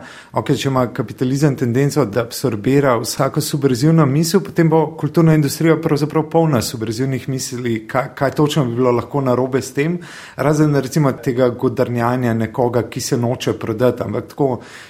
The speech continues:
če dejansko to pomeni množično razširjenost tvoje subverzivne ideje, potem se zdi res k-,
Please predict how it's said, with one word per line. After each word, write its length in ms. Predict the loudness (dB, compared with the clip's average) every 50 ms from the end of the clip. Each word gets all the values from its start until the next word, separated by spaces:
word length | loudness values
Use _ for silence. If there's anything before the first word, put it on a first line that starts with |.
| _ -12
če 180 | -8 -4 -4 -2
dejansko 500 | 0 2 2 2 2 0 -2 -2 -4 -4
to 180 | -2 -2 -4 -2
pomeni 320 | -2 0 0 0 0 0
množično 680 | -2 -4 -2 0 0 0 0 0 -2 -6 -4 -2 -2 -2
razširjenost 600 | -2 -2 -2 -2 2 2 2 2 0 -4 -4 -2
tvoje 180 | -2 -2 -2
subverzivne 600 | 0 -4 -6 -4 -4 -4 -2 -2 -2 0 0 -2
ideje, 480 | -2 -2 -2 0 0 2 0 0 -2 -4 -10 -18 -20 -20 -20
potem 200 | _ -4 -2 -2 0
se 100 | 0 0
zdi 340 | 0 0 0 2 0 2 0
res 220 | 0 -2 -2 -4
k-, 140 | -2 -2